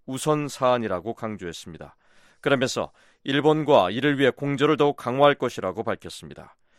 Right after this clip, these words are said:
트럼프 대통령은 이날 미일 동맹은 아시아 태평양 지역의 평화와 안정의 주춧돌이라며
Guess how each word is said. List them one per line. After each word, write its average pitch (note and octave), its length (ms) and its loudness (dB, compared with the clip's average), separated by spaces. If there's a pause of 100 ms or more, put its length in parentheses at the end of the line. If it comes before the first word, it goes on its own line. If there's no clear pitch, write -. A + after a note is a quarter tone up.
(520)
트럼프 D#3+ 240 0
대통령은 D3+ 500 4
이날 D3 360 6
미일 D3 400 4
동맹은 C3+ 560 -2 (280)
아시아 B2+ 360 4
태평양 D3+ 540 -2
지역의 B2 420 0
평화와 C#3+ 500 6
안정의 B2 580 -2
주춧돌이라며 C3 960 0